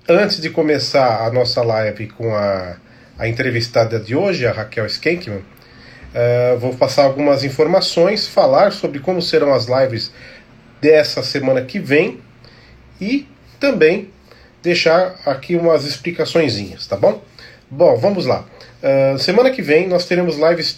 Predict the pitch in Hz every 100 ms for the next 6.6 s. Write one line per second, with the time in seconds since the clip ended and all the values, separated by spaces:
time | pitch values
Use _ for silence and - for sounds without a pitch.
0 | _ 220 247 185 196 143 120 113 95 -
1 | - _ - - _ 110 139 135 180 -
2 | - - 180 180 196 208 202 190 - 170
3 | 165 - 190 208 - 220 160 123 117 139
4 | 190 - - - _ - 143 147 151 170
5 | 160 - 147 147 147 170 - 165 - 180
6 | 180 190 196 - 139 113